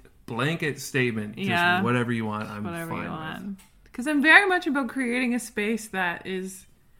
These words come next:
Speaker 2: comfortable all around and cozy, and we talked about before my style, but especially in a bedroom, when you're walking into a bedroom,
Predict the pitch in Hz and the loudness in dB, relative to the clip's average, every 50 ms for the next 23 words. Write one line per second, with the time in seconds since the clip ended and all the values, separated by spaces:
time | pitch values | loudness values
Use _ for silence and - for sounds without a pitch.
0 | - - - - - - - _ _ _ - - - 220 208 214 226 220 190 190 | -20 -20 -20 -20 -20 -20 -20 _ _ _ -12 -2 -2 -2 -2 0 -2 -2 -2 0
1 | 185 180 180 170 - - 175 180 180 180 175 165 160 143 139 135 120 - 147 143 | 0 0 -2 -2 -2 -2 -2 -2 -2 -4 -4 -2 -2 -2 -2 -2 -6 -8 -12 -14
2 | - - 190 185 190 190 180 180 180 170 165 165 165 - - - 147 139 143 143 | -10 -8 -4 -2 -2 -2 -2 -2 -4 -2 -2 -2 -4 -4 -6 -8 -8 -8 -8 -8
3 | 139 139 135 135 - _ _ _ _ _ _ _ _ - - 151 156 147 - 160 | -8 -10 -10 -12 -14 _ _ _ _ _ _ _ _ -18 -16 -14 -14 -10 -8 -8
4 | 151 180 180 185 170 160 - 190 190 - 170 160 160 156 151 151 170 - - 160 | -8 -8 -8 -10 -12 -10 -12 -14 -14 -12 -10 -8 -8 -8 -10 -12 -14 -12 -10 -8
5 | 147 147 147 147 151 151 147 - - 117 - 71 - - - 175 180 - - 196 | -8 -6 -6 -6 -8 -8 -10 -10 -8 -8 -8 -8 -10 -12 -14 -12 -12 -8 -6 -6
6 | 202 202 - 220 214 214 196 185 170 170 175 190 202 208 214 220 233 226 196 180 | -6 -4 -4 -4 -4 -4 -4 -4 -4 -4 -4 -6 -6 -6 -4 -4 -4 -4 -4 -6
7 | 175 165 160 165 175 175 - 175 175 170 175 190 180 170 170 156 156 156 - 175 | -8 -6 -6 -6 -6 -8 -10 -12 -10 -10 -10 -10 -10 -10 -10 -10 -12 -10 -10 -10
8 | 185 190 196 202 | -8 -6 -6 -6